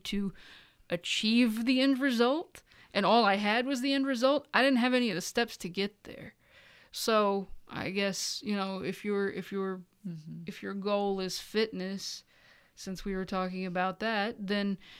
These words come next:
Speaker 1: instead of looking at the end product being me looking this much better, for whatever value that means, or feeling this much better, the goal might be just you being there on a treadmill. The goal
Speaker 2: Yeah.
Speaker 1: might just be
Speaker 2: Yeah.
Speaker 1: you with a better meal.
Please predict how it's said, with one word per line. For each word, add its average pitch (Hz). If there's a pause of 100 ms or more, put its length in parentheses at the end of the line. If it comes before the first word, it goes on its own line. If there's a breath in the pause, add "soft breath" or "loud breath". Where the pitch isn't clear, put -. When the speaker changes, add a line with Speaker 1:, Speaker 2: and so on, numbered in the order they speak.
(340 loud breath)
Speaker 1:
instead 220
of 190
looking 202
at 196 (160)
the 196
end 220
product 220
being 196 (380 soft breath)
me 208 (400)
looking 220
this 208
much 208
better, 185
for -
whatever 190
value 185
that 185
means, 190
or 180
feeling 208
this 196
much 190
better, 214 (380 loud breath)
the 208
goal 240
might 214
be 208
just 190
you 208
being 202
there 196
on 202
a 170
treadmill. 196 (440 soft breath)
The 220
goal 240
Speaker 2:
Yeah. 254
Speaker 1:
might 220
just 208
be 220
Speaker 2:
Yeah. 190
Speaker 1:
you 226
with 196
a 202
better 202
meal. 196